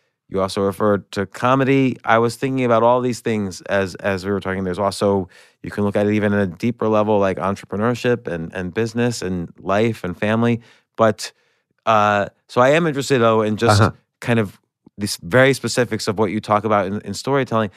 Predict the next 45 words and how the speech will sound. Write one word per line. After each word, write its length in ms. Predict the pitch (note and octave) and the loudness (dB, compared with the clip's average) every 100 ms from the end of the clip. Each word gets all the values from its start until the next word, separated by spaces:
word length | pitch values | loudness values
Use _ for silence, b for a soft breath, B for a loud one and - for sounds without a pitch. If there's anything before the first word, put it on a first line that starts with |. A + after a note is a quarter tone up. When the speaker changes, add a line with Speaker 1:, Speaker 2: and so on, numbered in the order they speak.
| b | b
Speaker 1:
But 100 | - D#3 | -8 -4
then 140 | E3 | 0
I'm 180 | E3+ D3+ | 0 0
interested 540 | D3+ C#3+ C3+ C#3+ C3+ | -6 -8 -6 -2 -2
in 580 | B2+ B2+ B2+ B2 A#2+ A2+ _ _ _ _ _ - | -2 -2 0 0 -2 -6 _ _ _ _ _ -8
just 380 | C3+ A#2+ - _ _ _ - | -6 -6 -10 _ _ _ -12
how 240 | - A#2+ | -2 0
we 180 | A#2+ B2 | 0 -2
all 380 | - A2 A#2 A#2 | 0 2 2 2
can 480 | - A#2 A2 G#2+ F#2+ _ _ _ _ _ - | -2 -4 -2 -4 -6 _ _ _ _ _ -18
take, 360 | - - - _ | -6 -6 -6 _
find 640 | - - A#2+ C3 C3 B2 - | -10 0 2 4 2 0 -2
and 220 | A2+ G#2+ | -6 -4
take 280 | A#2 A#2 - | -4 -4 -4
the, 160 | G#2+ _ - | -10 _ -2
that 200 | F#2+ - | -2 -2
call 280 | G#2 G2+ F#2+ | 0 0 0
to 140 | F#2+ | -2
action. 580 | G2 F#2+ - G2+ F#2+ F#2 | -2 -2 -6 -6 -6 -10
And 160 | G2+ G2+ | -8 -6
then 200 | G2+ G2+ | -4 -4
what 160 | G#2 | -4
does 140 | G#2 F#2+ | -4 -6
that 160 | F#2 | -4
mean 260 | G2 G2+ G2+ | -4 -2 -4
for 180 | F2+ F#2 | -4 -4
us 200 | F#2 - | -4 -4
on 180 | G2 G2 | -6 -4
either 140 | G2+ | -4
the 120 | F#2 | -4
hero's 380 | F2+ G#2 G2+ F#2+ | -4 -2 0 -2
journey 460 | - G2 G2 F#2+ F#2 _ _ - | -4 -4 -2 -4 -6 _ _ -8
or 100 | F#2+ | -4
what 140 | G2 | -4
you 100 | F#2+ | -8
call 220 | - G2 | -4 -2
the 80 | F#2+ | 0
artist's 360 | E2 F#2 F#2 - | 0 0 -2 -6
journey 260 | G2 F#2 F#2 | -6 -4 -4
and 140 | F#2 | -6
the 60 | F2 | -6
slight 320 | - F#2+ F2+ | -6 -6 -4
differences 480 | F#2+ G2 F#2 F2+ E2 | -6 -6 -8 -8 -8
between 360 | F2+ F#2 F#2 | -8 -6 -6
them. 180 | F2 | -6